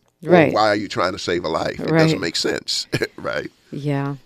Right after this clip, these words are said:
Speaker 2: Pastor
Speaker 1: Yeah.
Speaker 2: Q, thank you so much for coming in today.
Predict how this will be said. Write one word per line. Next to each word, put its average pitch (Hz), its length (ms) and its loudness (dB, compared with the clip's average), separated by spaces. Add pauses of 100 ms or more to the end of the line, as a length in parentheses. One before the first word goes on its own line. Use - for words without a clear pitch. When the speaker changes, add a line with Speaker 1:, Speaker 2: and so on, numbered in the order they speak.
(220)
Speaker 2:
Pastor 214 280 2
Speaker 1:
Yeah. - 60 -8
Speaker 2:
Q, 220 180 0
thank 226 260 2
you 240 80 -2
so 208 180 0
much 190 260 0
for 175 300 2
coming 233 460 6
in 254 280 8
today. 208 540 8